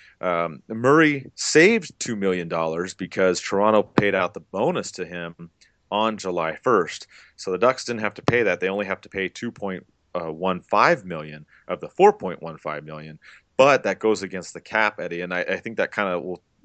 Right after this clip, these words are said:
segue into our next section here. But the Ducks are definitely gonna have to do something because, according to General Fanager, there's about nine point nine million in cap space left. You still have Rakell and Lindholm to figure out those deals. So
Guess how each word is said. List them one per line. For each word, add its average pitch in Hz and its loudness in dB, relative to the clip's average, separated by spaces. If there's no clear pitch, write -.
segue 107 4
into 95 -2
our 85 -4
next 107 -4
section - -12
here. 92 -6
But - -8
the 95 -14
Ducks 123 0
are 127 -4
definitely 110 0
gonna 92 -4
have 95 -4
to 87 -16
do 117 -6
something 92 -8
because, 90 -6
according 104 -2
to 85 -6
General 92 -2
Fanager, 90 -2
there's 87 -2
about 82 0
nine 92 2
point 95 -6
nine 80 -6
million 107 4
in 87 -6
cap 101 4
space - -8
left. 127 2
You 87 -12
still 104 -2
have 90 0
Rakell 95 -4
and 80 -16
Lindholm 92 -6
to 78 -20
figure 92 -2
out 82 -2
those 95 0
deals. 90 -2
So 98 4